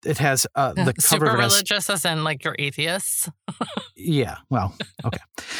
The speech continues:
Speaker 1: Uh, the, the cover of the card has two, a man and a woman holding hands, but it's clearly an A I generated image.
Speaker 2: Yeah.
Speaker 1: And the man's, like, hand is, like,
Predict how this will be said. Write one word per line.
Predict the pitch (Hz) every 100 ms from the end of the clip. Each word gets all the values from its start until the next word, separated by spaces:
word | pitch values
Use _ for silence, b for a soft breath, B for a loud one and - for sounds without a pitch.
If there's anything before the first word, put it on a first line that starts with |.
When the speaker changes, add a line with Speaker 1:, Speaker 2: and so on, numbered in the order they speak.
| B B
Speaker 1:
Uh, | 160 139 127 123
the, | 156 165 160
the | 151
cover | - 170 175
of | 160
the | 139
card | - 127 120 110
has | 131 117 113 -
two, | - 147 123 113
a | 135
man | 135 127
and | 117
a | 117
woman | 120 113
holding | 113 113 101
hands, | - 147 123 104 -
but | 127
it's | 113 -
clearly | - - 180 170 170 175 170 170 165 165 165 165 160
an | 139 131
A | 135 127
I | 117 117
generated | 117 123 120 113 107
image. | 107 123 156 165 - B B B
Speaker 2:
Yeah. | 185 147
Speaker 1:
And | 143
the | 143
man's, | 139 135 135 135 123 127
like, | 120 107
hand | - 123 123 127
is, | 120 110
like, | 113 110 -